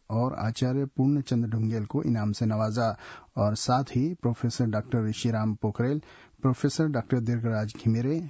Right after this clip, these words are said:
پروفیسر ڈاکٹر رام چندر گوتم، گوتم، پروفیسر گووند چودھری اور پروفیسر چیتو ناتھ آچاریہ کا بھی اعزاز کیا۔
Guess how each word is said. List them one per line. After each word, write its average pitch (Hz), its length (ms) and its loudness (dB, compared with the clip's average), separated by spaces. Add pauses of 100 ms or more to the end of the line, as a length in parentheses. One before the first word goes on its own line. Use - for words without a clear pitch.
(220)
پروفیسر 135 440 0
ڈاکٹر 123 300 -2
رام 113 240 2
چندر 113 280 0
گوتم، 110 360 0
گوتم، 123 600 0 (400)
پروفیسر 147 480 0
گووند 123 340 2 (100)
چودھری 117 400 0
اور 127 140 -2
پروفیسر 123 480 -2 (760)
چیتو 143 340 4
ناتھ 123 240 -2
آچاریہ 110 380 -2
کا 107 160 -2
بھی 113 240 0 (400)
اعزاز 107 440 0
کیا۔ 120 360 0